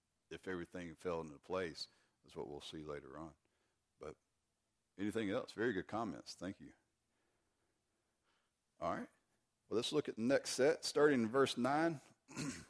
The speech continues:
says, <clears throat> "Hurry and go, go to my father and say to him,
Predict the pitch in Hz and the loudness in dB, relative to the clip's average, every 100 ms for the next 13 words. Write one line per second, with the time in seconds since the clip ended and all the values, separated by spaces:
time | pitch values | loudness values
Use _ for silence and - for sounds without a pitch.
0 | - _ _ _ _ _ _ _ _ _ | -20 _ _ _ _ _ _ _ _ _
1 | _ - 123 135 120 - - _ _ - | _ 0 6 8 6 -2 -12 _ _ -20
2 | _ _ _ _ - - - - - - | _ _ _ _ -2 -2 -2 -10 -20 -20
3 | _ _ _ _ _ _ _ _ - 185 | _ _ _ _ _ _ _ _ 2 6
4 | 202 131 101 101 101 175 156 127 _ _ | 6 4 0 0 8 8 8 2 _ _
5 | _ _ _ - 143 170 - 113 123 139 | _ _ _ 2 4 4 2 2 4 2
6 | 175 175 104 82 73 80 - _ _ _ | 2 -2 -2 0 0 -2 -6 _ _ _
7 | _ 104 - 143 175 147 - 104 92 87 | _ -2 2 6 6 6 2 0 2 -2